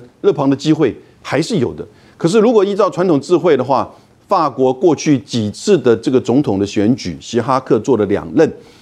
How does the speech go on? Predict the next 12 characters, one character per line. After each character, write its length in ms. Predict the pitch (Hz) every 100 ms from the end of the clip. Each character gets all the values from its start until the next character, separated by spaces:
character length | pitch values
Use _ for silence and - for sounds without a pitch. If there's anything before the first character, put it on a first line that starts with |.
| - -
然 140 | 110
后 140 | 123
呢， 200 | 110 104 104 - - _ -
这 100 | 131
个 320 | 107 110 104
萨 180 | - 160
科 140 | 151
齐 160 | 139 113
做 160 | 127 107
的 60 |
一 240 | 95 104 160
任， 180 | 165